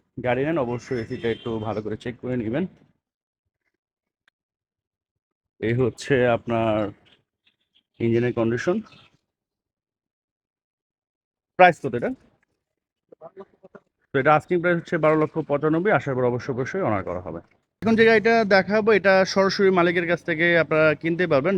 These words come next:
যার নামে গাড়ি তার কাছ থেকে আপনারা নিতে পারবেন। এই গাড়ির অনেকগুলো সুবিধা আছে, যেমন এটা হচ্ছে পার্সোনাল কাজে ইউজ হয়েছে এবং এটার সব কিছু কাজ করে রাখা হয়েছে। আপনার এর পিছনে কোনো টাকা খরচ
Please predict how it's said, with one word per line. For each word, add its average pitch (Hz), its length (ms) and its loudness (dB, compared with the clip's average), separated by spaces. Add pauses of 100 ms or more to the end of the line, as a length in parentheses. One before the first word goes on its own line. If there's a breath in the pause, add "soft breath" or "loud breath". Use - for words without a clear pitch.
যার 131 220 6
নামে 156 160 2 (100)
গাড়ি 143 160 4 (140)
তার 120 180 4
কাছ 135 140 -2
থেকে 135 180 -4
আপনারা 131 220 -2
নিতে 135 240 -2
পারবেন। 123 240 0 (520 loud breath)
এই 156 120 6
গাড়ির 185 260 6
অনেকগুলো 180 280 4 (120)
সুবিধা 175 300 6 (100)
আছে, 139 220 -2
যেমন 151 180 4
এটা 151 100 2
হচ্ছে 147 240 -4
পার্সোনাল 160 360 2
কাজে 156 160 4 (100)
ইউজ 147 260 4
হয়েছে 151 320 4 (520 loud breath)
এবং 143 120 6 (100)
এটার 180 380 6 (240)
সব 185 140 4 (160)
কিছু 190 220 0 (160)
কাজ 170 140 6 (100)
করে 180 200 4
রাখা 156 220 2
হয়েছে। 160 260 4 (360)
আপনার 135 260 4 (100)
এর 135 120 2
পিছনে 139 240 -4
কোনো 135 140 -2
টাকা 131 200 4
খরচ 135 180 0